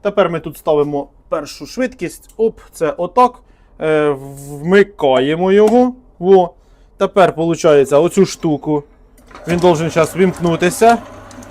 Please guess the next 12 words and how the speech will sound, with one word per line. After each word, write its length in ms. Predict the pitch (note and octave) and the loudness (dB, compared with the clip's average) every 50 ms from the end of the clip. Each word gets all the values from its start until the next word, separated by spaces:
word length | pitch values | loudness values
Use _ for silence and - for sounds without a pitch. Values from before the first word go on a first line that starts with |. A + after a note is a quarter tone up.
| - - - | -14 -4 2
Погнало. 600 | G3 F#3+ E3+ F3 E3+ E3 D#3 D#3 D#3+ F#3 G#3+ A#3 - - - - - - - D3+ | 2 2 2 4 4 4 4 4 4 2 0 -2 -4 -10 -20 -20 -20 -12 -2 2
Бачите? 340 | F#3 A3 G#3 - F3 D#3 - - - - - - | 2 2 2 2 -2 -2 -2 -4 -16 -14 -6 -4
Тобто, 240 | B3+ - - G#3+ | -4 -2 0 0
щоб 180 | G3 - G#3 F#3 | 0 0 0 2
гак 220 | F#3 G3+ G3+ F3+ | 2 2 2 2
запустився. 720 | D#3+ F#3+ F3+ F#3 G3+ G3 - - F#3 F3 D3+ - - D#3 C#3 - - - - - - - | 2 2 2 2 2 0 0 0 0 0 0 0 -2 -2 -2 -2 -10 -20 -20 -18 -12 -8
І 100 | C4+ B3 | -6 -2
тепер 320 | - B3 A#3+ B3 A#3+ G#3+ | 0 0 2 4 4 4
от 120 | G#3 G3+ - - | 2 0 0 0
оцим 340 | G#3+ G#3+ - - G#3+ G3 | 0 0 2 2 2 2
ось 180 | F#3+ F3+ - - | 2 0 0 0
рычагом 520 | F#3+ G3 F#3+ - A3 G#3+ A3+ B3+ B3 A3 | -2 -2 0 0 0 2 4 4 2 2